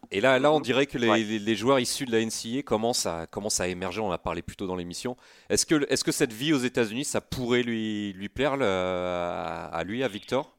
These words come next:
Speaker 2: Bah,
Speaker 1: Et le circuit
Speaker 2: tout à
Speaker 1: aussi.
Speaker 2: fait. Alors, euh, ensuite, c'est lui qui le confirmera, mais, euh, c'est quelque chose dont il a souvent parlé, qu'il voulait, euh, il aimerait vraiment à terme, euh, aller sur le P G A Tour. Euh, certaines personnes, même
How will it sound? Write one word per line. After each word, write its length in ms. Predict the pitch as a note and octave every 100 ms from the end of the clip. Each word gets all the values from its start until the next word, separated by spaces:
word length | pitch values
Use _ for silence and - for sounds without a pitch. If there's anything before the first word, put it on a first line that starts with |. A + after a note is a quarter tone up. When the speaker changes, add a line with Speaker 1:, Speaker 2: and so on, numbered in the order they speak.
| _ _ _ _ _ _ _ _ _ -
Speaker 2:
Bah, 320 | B2+ A2+ A2+
Speaker 1:
Et 80 | A2+
le 60 | A2+
circuit 380 | G#2+ G#2 - A#2
Speaker 2:
tout 60 |
à 40 | B2+
Speaker 1:
aussi. 120 | A2+
Speaker 2:
fait. 160 | B2 E3
Alors, 420 | A#2 G2+ G2+ G2
euh, 120 | F2+
ensuite, 320 | F2 - - -
c'est 80 | G#2+
lui 160 | A2 A2
qui 100 | A#2
le 140 | A2+
confirmera, 880 | - A#2 - A#2+ A#2+ A#2+ A#2 C3 B2+
mais, 340 | A#2+ A2+ A2+
euh, 300 | G#2+ G#2 G#2 -
c'est 80 | A2+
quelque 260 | A#2 -
chose 260 | A2+ - A#2
dont 140 | A2+ -
il 80 | G#2+
a 80 | G2+
souvent 400 | - A#2+ A2+ A#2
parlé, 480 | A#2+ A2 A#2 B2+ B2
qu'il 80 | _ _
voulait, 300 | - G#2 G#2+
euh, 60 | G2 F#2 F#2+ - -
il 100 | A2
aimerait 280 | A2 G#2+ G#2+
vraiment 340 | G#2+ A2+ A2+
à 80 | G#2
terme, 420 | - A#2 A2+ G#2+
euh, 160 | F#2+ F#2 - -
aller 180 | A2 A#2
sur 140 | A#2+
le 80 | A2+
P 100 | A2+
G 180 | G#2+ G#2
A 40 |
Tour. 320 | - D3 F#3 _ _ _ - - _ -
Euh, 220 | G#2 G#2+ -
certaines 380 | B2+ - C3 C3
personnes, 520 | C#3+ B2+ - D3 C3+
même 380 | B2+ C3+ C3